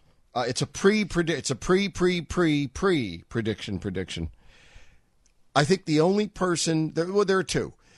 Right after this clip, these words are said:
that could possibly cross lanes to their benefit. In this order, Bush or Rubio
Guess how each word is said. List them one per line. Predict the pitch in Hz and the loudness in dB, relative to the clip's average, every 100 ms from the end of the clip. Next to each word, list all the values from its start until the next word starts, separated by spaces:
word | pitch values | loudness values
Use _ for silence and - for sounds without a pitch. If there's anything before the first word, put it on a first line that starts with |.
| _ | _
that | - 143 - | 0 0 2
could | 151 - | -2 -2
possibly | - 190 196 185 - 120 104 98 101 107 _ | -4 2 4 2 -2 -8 -8 -8 -8 -12 _
cross | - 156 143 139 139 | 0 4 4 2 0
lanes | 139 127 110 98 95 - | 2 4 4 2 0 -4
to | 110 | -6
their | 104 107 | -2 -2
benefit. | 110 104 98 85 - _ _ _ _ _ _ _ _ _ _ | 0 0 0 -4 -10 _ _ _ _ _ _ _ _ _ _
In | 127 123 | 2 4
this | 147 - | 2 2
order, | 139 123 87 - _ | 2 0 -4 -12 _
Bush | 139 208 - - - _ _ _ _ _ _ - | 2 2 -2 -6 -12 _ _ _ _ _ _ -2
or | 120 | -2
Rubio | 110 117 123 107 90 82 | 0 0 0 0 -2 -4